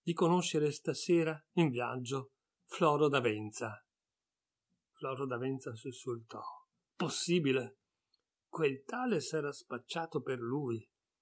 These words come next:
ed egli che non se n'era accorto. Quei bravi viaggiatori credevano d'aver parlato con lui, avevano detto per lui tutti quei bei complimenti, ed egli era là, in un angolo, e nessuno immaginava chi fosse.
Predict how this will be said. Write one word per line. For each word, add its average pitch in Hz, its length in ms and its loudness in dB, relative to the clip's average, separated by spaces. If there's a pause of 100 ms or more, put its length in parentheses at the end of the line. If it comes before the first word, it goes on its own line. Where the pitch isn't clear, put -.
(240)
ed 190 160 0
egli 147 400 0
che 214 140 0
non 180 140 2
se 175 160 -6
n'era 170 180 -2
accorto. 113 840 -8 (760)
Quei 127 120 -8
bravi 151 300 -2
viaggiatori 180 640 0
credevano 135 460 -2
d'aver 127 280 -4
parlato 131 420 -4
con 151 180 -2
lui, 175 300 0 (500)
avevano 135 400 -2
detto 151 280 -2
per 165 160 0
lui 196 320 2
tutti 202 300 0
quei 156 180 2
bei 160 220 4
complimenti, 160 1080 2 (280)
ed 226 180 2
egli 160 220 6
era 165 180 4
là, 110 180 -6 (100)
in 180 160 6
un 131 100 4
angolo, 226 540 2 (220)
e 202 140 6
nessuno 165 400 4
immaginava 139 560 2
chi 156 140 -2
fosse. 113 580 -6